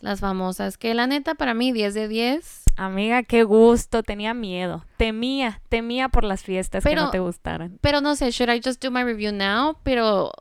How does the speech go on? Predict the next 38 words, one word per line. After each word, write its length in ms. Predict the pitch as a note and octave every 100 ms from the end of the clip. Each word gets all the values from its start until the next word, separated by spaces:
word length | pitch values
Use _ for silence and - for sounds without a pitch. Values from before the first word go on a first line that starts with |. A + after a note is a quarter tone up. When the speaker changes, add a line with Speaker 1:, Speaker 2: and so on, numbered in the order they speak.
| - -
Speaker 1:
uh, 500 | G2 D#3 G3+ G3+ G3 F#3 - _ _ _ - - -
Speaker 2:
Mm. 520 | G#3 G3+ G3+ G3+ G3+
Speaker 1:
porque 280 | B3 G3 A#3+
luego 460 | A#3 A3+ C4 C4+
el 160 | - A3+
domingo 400 | A3 G#3 G#3 A#3
tiene 240 | A#3 A3+
que 140 | - A3
ver 160 | G#3+
con 160 | - A3
el 100 | G3+
tema 260 | F3 G3
de 120 | G3 F3+
hoy, 180 | F3+
pues. 300 | E3+ - -
Speaker 2:
Sí, 320 | - - G3+ F#3+
sí, 80 |
sí. 40 | G3+
Speaker 1:
Pero 320 | C4 C#4 C#4
vamos 240 | A#3 D4 F#4
a 40 |
empezar 220 | F#4 C#4
con 120 | B3 C#4
el 80 | A3
día 120 | G#3
jueves. 540 | - D3+ - - - _ -
El 140 | C4+
día 160 | D#4 F4
jueves 500 | - F4+ F#4+ G4 -
Speaker 2:
El 120 | D4+
día 200 | E4+ F#4+
jueves. 480 | - F3+ E3 E3 - - -
Speaker 1:
fuimos 300 | - D4 F4+
a 40 | F#4
ver 100 | C#4+
a 40 |
Moderato. 720 | C#4 C4+ G#3+ F3 - - G#3 - -
Speaker 2:
Ajá. 420 | G#3+ G3+ D#3+